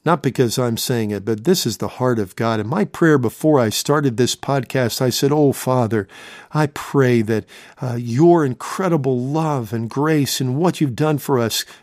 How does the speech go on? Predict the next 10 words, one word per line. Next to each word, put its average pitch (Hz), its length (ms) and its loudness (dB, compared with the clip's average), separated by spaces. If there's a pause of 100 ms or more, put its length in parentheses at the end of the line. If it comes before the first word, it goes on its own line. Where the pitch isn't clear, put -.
comes 135 320 2
clearly 170 680 4
through 143 640 2 (340)
this 127 240 2
podcast, 107 840 -6
and 113 100 -6
I 110 80 -4
trust - 380 -4
it 110 100 -4
is. 95 420 -6